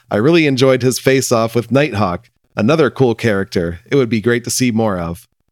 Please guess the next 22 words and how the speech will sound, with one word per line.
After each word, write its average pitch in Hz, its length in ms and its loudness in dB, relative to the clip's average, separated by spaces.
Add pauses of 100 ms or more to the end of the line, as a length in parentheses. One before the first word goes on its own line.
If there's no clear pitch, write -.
(520)
So 101 340 -2
he's 123 220 -2
gonna 131 160 0
be 120 120 0
really 120 200 0
disappointed 110 640 -2
as 110 140 -2
he 117 80 0
continues 120 540 -2
reading 117 280 -2
this, 113 240 -2
'cause 113 120 -8
there's 117 180 -2
a 113 80 -2
whole 131 220 0
lot 117 220 -2
less 117 220 -2
Blade 120 540 -2 (340)
in 120 120 0
those 120 180 -2
next 120 320 -2
issues. 120 500 -2